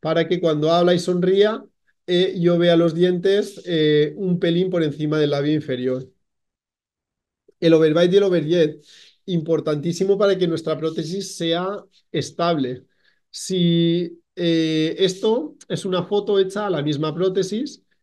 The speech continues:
hecha de frente y hecha justo desde abajo, ¿vale? Hay quien a esto le llama mordida abierta. ¿Eh? Una mordida abierta para mí sería si viéndolo de frente yo viera esto. Si viéndolo de frente tú ves eso, eso es una mordida abierta.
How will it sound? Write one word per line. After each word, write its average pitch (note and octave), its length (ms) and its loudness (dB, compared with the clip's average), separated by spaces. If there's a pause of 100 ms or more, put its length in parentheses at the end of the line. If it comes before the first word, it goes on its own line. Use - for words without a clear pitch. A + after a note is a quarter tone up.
hecha F3 240 -2
de D3+ 200 0
frente G3+ 680 0
y E3+ 160 0
hecha F#3 220 -2
justo G3 400 -2
desde C#3+ 260 -2
abajo, B2+ 540 -8 (260)
¿vale? D#3 260 -2
Hay F3 160 -2
quien G3 200 2
a G3+ 80 0
esto G3 240 0
le G3 120 6
llama F#3+ 520 2
mordida E3 500 2
abierta. C#3+ 580 -2 (440)
¿Eh? F#3 220 -12
Una F3+ 260 -2
mordida F#3+ 400 2
abierta G#3 600 0 (380)
para E3 220 2
mí F3+ 120 2
sería G#3 460 2
si G3 320 -2
viéndolo F#3 460 4
de F#3+ 100 4
frente G3+ 540 0 (480)
yo E3+ 220 2
viera E3 280 2
esto. C#3+ 400 -4
Si - 160 -14
viéndolo E3 340 0
de F#3 120 2
frente F#3 300 0
tú D#3+ 120 -2
ves E3 140 -2
eso, F3+ 180 -2
eso G3 160 -10
es F#3 60 -8
una F3 180 0
mordida D3+ 360 -2
abierta. C#3+ 420 -2